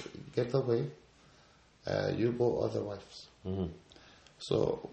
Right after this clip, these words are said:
Speaker 1: we agree, you know. Uh, we love her both.
Speaker 2: Yeah.
Speaker 1: We go talk at Tim Hortons.
Speaker 2: Yeah.
Speaker 1: So I get the sandwich.
Speaker 2: Okay.
Speaker 1: Also, okay.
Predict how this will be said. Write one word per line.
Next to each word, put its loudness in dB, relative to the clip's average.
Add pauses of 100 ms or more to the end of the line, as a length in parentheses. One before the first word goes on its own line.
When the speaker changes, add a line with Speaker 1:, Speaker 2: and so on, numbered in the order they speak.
Speaker 1:
we 4
agree, 0 (100)
you 0
know. -2 (880)
Uh, -2 (220)
we 4
love 4
her 2
both. -2 (360)
Speaker 2:
Yeah. -2
Speaker 1:
We 2
go 4 (120)
talk 0
at -4
Tim 4
Hortons. -2 (160)
Speaker 2:
Yeah. 0 (320)
Speaker 1:
So -6
I 0
get -2
the -8
sandwich. -8 (300)
Speaker 2:
Okay. -6 (420)
Speaker 1:
Also, -4 (120)
okay. -8